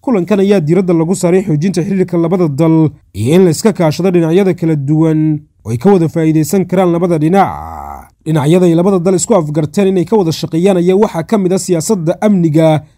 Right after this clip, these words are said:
difaaca iyo arrimaha bulshada, caafimaadka, waxbarashada, beeraha, dalxiiska iyo dhammaan arrimaha iskaashiga guud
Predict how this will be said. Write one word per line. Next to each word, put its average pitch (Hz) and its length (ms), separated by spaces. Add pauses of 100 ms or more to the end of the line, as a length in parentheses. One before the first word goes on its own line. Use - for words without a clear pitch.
(180)
difaaca 175 580
iyo 156 180
arrimaha 165 420
bulshada, 160 680 (280)
caafimaadka, 156 640
waxbarashada, 160 640
beeraha, 165 400
dalxiiska 160 800 (360)
iyo 180 120
dhammaan 156 680 (200)
arrimaha 165 420
iskaashiga 185 560
guud 151 560